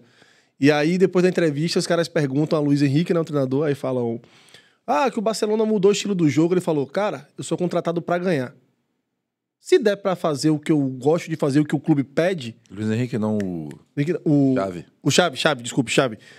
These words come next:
Speaker 1: né? Aí ele fala, "Se der pra fazer o que o clube quer, o que o clu-, o torcedor se acostumou a fazer, quer fazer o tic-tac, fazer o, o, a, a, a, controlar o jogo o tempo inteiro com a posse de bola,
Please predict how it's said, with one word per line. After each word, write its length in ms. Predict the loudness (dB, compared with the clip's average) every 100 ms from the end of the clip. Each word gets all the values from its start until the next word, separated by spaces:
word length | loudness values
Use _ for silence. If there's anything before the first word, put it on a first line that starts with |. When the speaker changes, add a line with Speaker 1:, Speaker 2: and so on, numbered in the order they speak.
| _
Speaker 1:
né? 180 | -2 0
Aí 80 | 0
ele 80 | 0
fala, 220 | 0 -4 -10 -6
"Se 160 | 0
der 100 | 0
pra 100 | 0
fazer 200 | -2 0
o 40 | 0
que 80 |
o 40 | 0
clube 240 | 0 0
quer, 160 | 2 0
o 40 |
que 80 | 0
o 40 |
clu-, 280 | -6 -2 0
o 60 | 4
torcedor 320 | 2 4 0
se 80 | 0
acostumou 440 | 0 -2 0 0
a 40 | 0
fazer, 460 | -2 0 2 2 0 -20 _
quer 120 | -4
fazer 200 | -2 0
o 40 | -2
tic-tac, 520 | -4 -2 0 0 0
fazer 240 | 0 2
o, 40 | 2
o, 220 | 2 2 0
a, 40 |
a, 400 | 0 0 0 -2
a, 40 |
controlar 500 | -4 0 2 4 2
o 80 | 4
jogo 220 | 4 2
o 20 | 2
tempo 180 | 0
inteiro 260 | 0 2 2
com 100 | 2
a 40 |
posse 180 | -2 -2
de 80 | 0
bola, 260 | 0 0